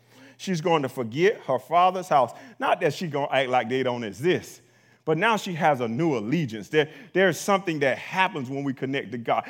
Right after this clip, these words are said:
that o-, other things not as important anymore. Those things play a distant second when we connect to the King of Kings and the Lord of Lords. Those things don't even compare. There, there is something that's happening. You're,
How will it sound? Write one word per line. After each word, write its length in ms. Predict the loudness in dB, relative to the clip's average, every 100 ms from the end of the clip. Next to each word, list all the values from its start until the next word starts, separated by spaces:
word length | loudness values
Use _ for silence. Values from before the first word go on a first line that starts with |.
| -4 2
that 240 | 4 4 4
o-, 160 | 4 4
other 280 | 4 6 4
things 380 | 2 2 2 2
not 220 | 2 4
as 220 | 4 2
important 540 | 2 0 2 2 2 -2
anymore. 480 | -4 -2 -2 -4 -10 _ _ _ _ _
Those 240 | 6 6 6
things 320 | 2 2 0
play 340 | 4 4 6 2
a 100 | 0
distant 480 | 4 4 4 -4
second 560 | -6 -10 -8 -8 -8 -10 -12 -8
when 120 | -4
we 120 | -2 -2
connect 440 | -4 -2 -2 -2
to 80 | -6
the 80 | -8
King 320 | -6 -4 -4
of 140 | -6
Kings 340 | -4 -4 -2 -4
and 140 | -4
the 80 | -4
Lord 240 | -4 -4
of 120 | -4
Lords. 440 | -4 -4 -6 -16 -20 _ _ _ _ _
Those 180 | 2 2
things 240 | 4 2 4
don't 200 | 4 4
even 240 | 2 0
compare. 640 | 0 0 -2 0 2 2 0 -4 4
There, 220 | 4 2 0
there 180 | 4 4
is 120 | 0
something 420 | -2 -2 0 0
that's 180 | 2 0
happening. 680 | -6 2 4 4 2 -2 -2 -8 -4
You're, 200 | 2 2